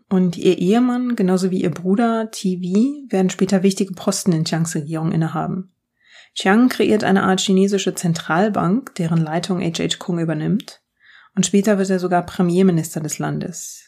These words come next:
Ti Vi Sung wird unter Chiang als Finanzminister, Außenminister und später ebenfalls als Premierminister dienen. Dank dieser Posten werden Ai Ling und ihre Familie unfassbar reich.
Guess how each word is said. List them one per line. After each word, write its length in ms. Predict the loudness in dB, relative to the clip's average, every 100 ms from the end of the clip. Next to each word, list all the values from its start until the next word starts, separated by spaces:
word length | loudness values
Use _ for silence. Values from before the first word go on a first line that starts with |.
| _ _ -2
Ti 160 | 2 4
Vi 120 | 2
Sung 400 | 2 0 2 0
wird 160 | 0
unter 240 | 0 -2 -2
Chiang 320 | -2 -2 -2
als 280 | -2 -4 -6
Finanzminister, 1160 | -2 2 2 2 -2 -2 -4 -4 -2 -2 -4 _
Außenminister 1000 | 0 2 4 4 2 -2 -4 -4 -4 -4
und 140 | -4
später 360 | 0 0 2 0
ebenfalls 440 | 0 0 -2 -4
als 180 | -4 -6
Premierminister 680 | -2 0 2 2 -2 -6 -8
dienen. 360 | -6 -6 -8 -12 _ _
Dank 160 | 2 4
dieser 240 | 2 0
Posten 560 | 0 -6 -6 -2 -2 0
werden 240 | 0 0
Ai 140 | 0
Ling 220 | 2 4 2
und 120 | 2
ihre 140 | -2
Familie 340 | -2 0 0 2
unfassbar 560 | 2 2 -4 -6 -6
reich. 480 | -6 -6 -8 -14